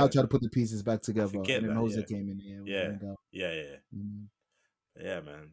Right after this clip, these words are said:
Speaker 2: That's that, um, Hall of Fame talks, man. Two new additions to
Speaker 1: Yes,
Speaker 2: the
Speaker 1: two
Speaker 2: Premier
Speaker 1: new,
Speaker 2: League Hall
Speaker 1: uh,
Speaker 2: of
Speaker 1: three,
Speaker 2: Fame.
Speaker 1: three, three new
Speaker 2: Three?
Speaker 1: additions.
Speaker 2: Who's the third?
Speaker 1: Yes,
Speaker 2: Fill
Speaker 1: so
Speaker 2: me
Speaker 1: you
Speaker 2: in, fill
Speaker 1: got,
Speaker 2: me in.
Speaker 1: um, Roy Keane.
Speaker 2: Yeah.
Speaker 1: They added Eric
Speaker 2: Deserved.
Speaker 1: Cantona.
Speaker 2: Yeah,
Speaker 1: Uh,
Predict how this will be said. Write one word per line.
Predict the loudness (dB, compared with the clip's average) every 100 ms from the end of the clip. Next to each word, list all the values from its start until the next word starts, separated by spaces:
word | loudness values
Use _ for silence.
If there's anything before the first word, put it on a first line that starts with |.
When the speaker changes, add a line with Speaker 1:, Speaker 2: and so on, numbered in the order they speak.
| -14
Speaker 2:
That's | -14 -2
that, | 0 2 0
um, | -2 -8 -12 _ _ -20 -8
Hall | -4 -4
of | 2
Fame | 2 2
talks, | -4 -10 -12
man. | -12 -12 -12 -18 _ _ _ _ _ _
Two | -6 -2
new | 0
additions | 0 0 -2 0
to | 12
Speaker 1:
Yes, | 12 12 8
Speaker 2:
the | 6
Speaker 1:
two |
Speaker 2:
Premier | 8 6
Speaker 1:
new, |
Speaker 2:
League | 4
Hall | 2
Speaker 1:
uh, |
Speaker 2:
of | 6
Speaker 1:
three, | 10 8
Speaker 2:
Fame. | 6
Speaker 1:
three, | 4 4 4
three | 2 4
new | 6
Speaker 2:
Three? | 8
Speaker 1:
additions. | 10 8
Speaker 2:
Who's | 4 0
the |
third? | -2 -4 -8 -2
Speaker 1:
Yes, | 8 10 10
Speaker 2:
Fill | 6
Speaker 1:
so | 6
Speaker 2:
me |
Speaker 1:
you | 6
Speaker 2:
in, |
fill | 8 4
Speaker 1:
got, | 4
Speaker 2:
me |
in. | 4
Speaker 1:
um, | 6 6 6 6 2 0 6
Roy | 10 10
Keane. | 10 10 10 8 2 _ _
Speaker 2:
Yeah. | -4 -2 4
Speaker 1:
They | 4
added | 6 8 8 8 _ _ _ _ 4
Eric | 6 8
Speaker 2:
Deserved. | 8 6
Speaker 1:
Cantona. | 4 6 8 8 6 _ _ -6
Speaker 2:
Yeah, |
Speaker 1:
Uh, | -6